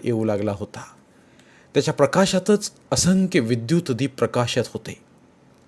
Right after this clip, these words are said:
मांडवीच्या बांधावर कित्येक गुलहौशी जोडपी प्रीतीच्या कानगोष्टी करत ऐकवत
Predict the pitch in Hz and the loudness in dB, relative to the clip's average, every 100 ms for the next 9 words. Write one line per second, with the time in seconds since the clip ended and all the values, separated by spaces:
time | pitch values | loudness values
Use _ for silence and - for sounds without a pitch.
0 | _ - 120 120 123 127 123 117 110 113 | _ -6 0 2 4 2 4 2 4 2
1 | 117 120 110 113 - 131 120 117 104 120 | 4 4 2 -6 0 2 2 0 -2 0
2 | 110 120 - 113 104 110 107 113 - 117 | 2 0 0 -2 -2 -2 -2 -6 -4 -4
3 | 117 104 104 - 113 110 110 107 110 104 | -4 -4 -4 -4 -4 -2 -4 -4 -6 -2
4 | 107 104 - _ 117 107 110 110 | 0 -2 -4 _ -6 -6 -4 -4